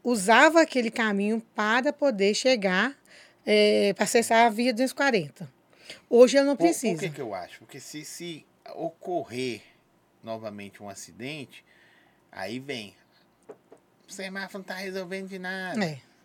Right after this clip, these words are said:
Speaker 2: Entendeu? Então,
Speaker 1: Infelizmente,
Speaker 2: assim,
Speaker 1: vão
Speaker 2: eu
Speaker 1: falar isso.
Speaker 2: Vão. Então
Speaker 1: Mas ali vai ter um projeto maior, igual eu já expliquei
Speaker 2: Uhum.
Speaker 1: pra você. O projeto já era até pra ter iniciado, né?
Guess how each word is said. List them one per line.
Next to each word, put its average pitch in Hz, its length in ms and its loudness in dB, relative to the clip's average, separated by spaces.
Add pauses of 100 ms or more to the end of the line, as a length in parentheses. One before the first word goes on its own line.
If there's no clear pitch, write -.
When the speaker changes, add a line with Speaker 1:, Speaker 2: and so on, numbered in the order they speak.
(340)
Speaker 2:
Entendeu? 147 300 -18
Então, 143 180 -10
Speaker 1:
Infelizmente, 247 380 0
Speaker 2:
assim, 208 80 -4
Speaker 1:
vão 254 100 -2
Speaker 2:
eu - 40 -8
Speaker 1:
falar 349 260 -4
isso. 170 280 -10
Speaker 2:
Vão. 311 260 -10 (340)
Então 139 160 -16
Speaker 1:
Mas 269 180 4
ali 285 160 4
vai 302 180 -2
ter 277 160 2
um 285 80 0
projeto 226 480 0
maior, 262 240 2
igual 180 140 2
eu 185 40 0
já 190 40 0
expliquei 247 380 -4
Speaker 2:
Uhum. - 20 -10
Speaker 1:
pra 269 100 2
você. 247 380 -2
O 165 60 -10
projeto 208 680 4
já 285 220 8
era 226 160 6
até 262 220 2
pra 349 140 -6
ter 339 120 -4
iniciado, 302 580 0
né? 208 240 -2